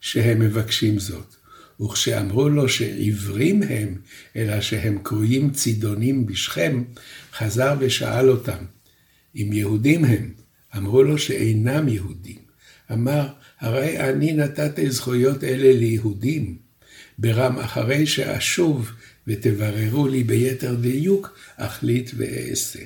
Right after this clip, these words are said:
קטע נוסף ביוסף בן מתתיהו, קדמוניות י"א, י"ו. "גאיוס קיסר אימפרטור בשנייה קבע שהיהודים יעלו מס ירושלים העיר מדי שנה,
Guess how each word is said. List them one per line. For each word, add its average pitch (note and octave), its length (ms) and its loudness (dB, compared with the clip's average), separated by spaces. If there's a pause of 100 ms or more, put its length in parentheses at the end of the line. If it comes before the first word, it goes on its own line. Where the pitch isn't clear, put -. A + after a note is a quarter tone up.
(460)
קטע C#3+ 300 0
נוסף A2+ 500 0
ביוסף B2+ 480 0
בן B2 160 -2
מתתיהו, B2 720 0
קדמוניות G#2+ 840 -2 (360)
י"א, A2 440 -2 (540)
י"ו. A#2 180 4 (1400)
"גאיוס D#3+ 800 2
קיסר C3+ 640 0
אימפרטור A#2 920 -4
בשנייה A2+ 640 -2
קבע A2+ 440 -2 (920)
שהיהודים C3 720 4
יעלו C3 460 6
מס C3+ 280 0
ירושלים B2 720 0
העיר B2 480 2
מדי A#2+ 400 4
שנה, A#2+ 460 2